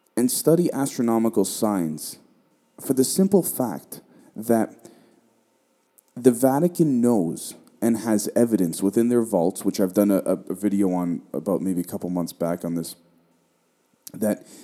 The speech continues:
they accept the fact that there are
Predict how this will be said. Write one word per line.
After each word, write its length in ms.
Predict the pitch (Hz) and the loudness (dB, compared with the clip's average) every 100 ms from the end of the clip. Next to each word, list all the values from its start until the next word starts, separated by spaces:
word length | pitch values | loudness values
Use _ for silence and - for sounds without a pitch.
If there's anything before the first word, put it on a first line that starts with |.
| - | -6
they 300 | 104 139 170 | 4 6 6
accept 480 | 151 - 147 139 - | 2 -2 -2 -2 -2
the 80 | 120 | -2
fact 520 | - 92 82 - - _ _ _ _ _ _ _ _ _ _ _ _ _ _ _ _ - | -2 -4 -4 -12 -20 _ _ _ _ _ _ _ _ _ _ _ _ _ _ _ _ -12
that 360 | 110 117 82 104 | 0 2 2 4
there 280 | 107 110 - | 6 6 4
are 360 | 101 98 95 | 4 4 2